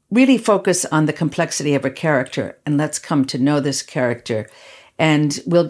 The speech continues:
if we don't get it in this take, just relax. We're gonna, we're gonna, there's a lot of ways we're gonna shoot this. And then if it doesn't work, we'll just do it again. Mm-hmm. So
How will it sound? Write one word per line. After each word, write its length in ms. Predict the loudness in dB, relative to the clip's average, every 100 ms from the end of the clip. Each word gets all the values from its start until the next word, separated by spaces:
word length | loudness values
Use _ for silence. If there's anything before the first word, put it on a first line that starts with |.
| -2
if 120 | 0
we 60 | 0
don't 120 | 2
get 100 | 0
it 140 | 0 2
in 100 | 2
this 220 | 0 -2
take, 320 | -2 -4 -4
just 200 | -8 -4
relax. 520 | 0 2 2 0 -6
We're 60 | -6
gonna, 220 | -4 -4 -8 -8
we're 80 | -4
gonna, 100 | -2
there's 160 | -2 0
a 40 |
lot 220 | 2 2 2
of 80 |
ways 180 | 0 -2
we're 60 | -2
gonna 160 | -4
shoot 320 | -4 -4 -4 -4
this. 340 | -6 -6 -14 _ _ -20 _ _
And 360 | 0 2 2 2
then 240 | 2 0
if 160 | -2 -4
it 80 | -2
doesn't 240 | -2 0
work, 260 | -2 -2 -4
we'll 100 | -4
just 240 | -4 -6
do 100 | -2 -2
it 60 |
again. 680 | -2 -2 0 2 0 -2 -10 -12
Mm-hmm. 520 | -6 -2 -2 2 4 2 -2 -20 -20 -20
So 360 | -4 2 2